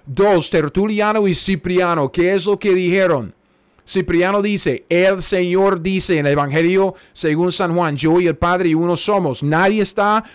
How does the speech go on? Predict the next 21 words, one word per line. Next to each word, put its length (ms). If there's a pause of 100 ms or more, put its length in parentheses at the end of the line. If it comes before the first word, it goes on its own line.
(240)
contestando, 880
no, 160
na-, 200
nadie 380
está 220
discutiendo, 960
argumentando 680
en 80
contra 360
de 200
esta, 540
esta 320
frase, 500
esta 400
oración 600
del, 180
del 140
Señor, 260
esta 200
declaración, 760
no. 280